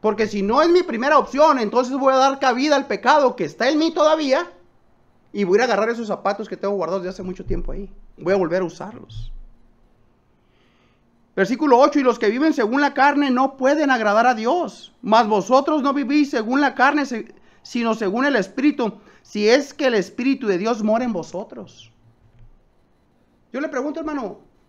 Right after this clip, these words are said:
el Espíritu, si el Espíritu de Dios mora en usted y en mí, ¿usted cree que tiene sentido que andemos batallando con ciertas cosas que Dios ya nos,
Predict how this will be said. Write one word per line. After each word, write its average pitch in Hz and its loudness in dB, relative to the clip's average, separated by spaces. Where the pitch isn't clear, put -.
el 220 -4
Espíritu, 269 -6
si 233 -6
el 214 2
Espíritu 294 -6
de 214 -4
Dios 254 -6
mora 269 -6
en 262 -6
usted 247 -10
y 254 -8
en 202 -6
mí, 269 -6
¿usted 240 -6
cree 277 -8
que 247 -8
tiene 247 -6
sentido 214 -4
que 226 -6
andemos 208 -6
batallando 214 -8
con 180 -10
ciertas 196 -10
cosas 214 -12
que 190 0
Dios 180 -2
ya 214 -2
nos, 220 -10